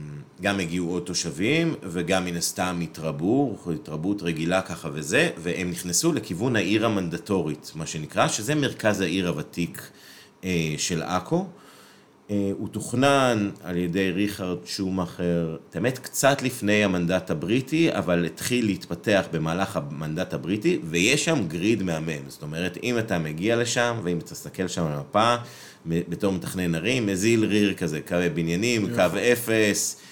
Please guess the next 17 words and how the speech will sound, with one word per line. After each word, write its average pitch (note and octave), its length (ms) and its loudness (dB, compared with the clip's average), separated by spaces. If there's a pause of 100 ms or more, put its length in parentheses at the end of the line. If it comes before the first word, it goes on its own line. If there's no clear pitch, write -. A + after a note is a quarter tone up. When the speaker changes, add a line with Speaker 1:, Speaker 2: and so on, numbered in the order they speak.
(840)
Speaker 1:
התפתחות A2+ 540 0
אורגנית A2+ 540 6
לאורך G#2+ 420 4
שנים, G#2+ 560 4
אז F2 140 0
יש G#2 140 2
שם G#2+ 140 2
בניינים G2 400 2
מכל A#2+ 460 2
מיני A#2+ 300 2
תקופות, G#2 760 0
כאילו C4+ 200 -2
מה D3+ 360 2
שאתה - 200 0
רוצה D3+ 280 2
שיהיה C#3 240 2
במרחב A2+ 540 4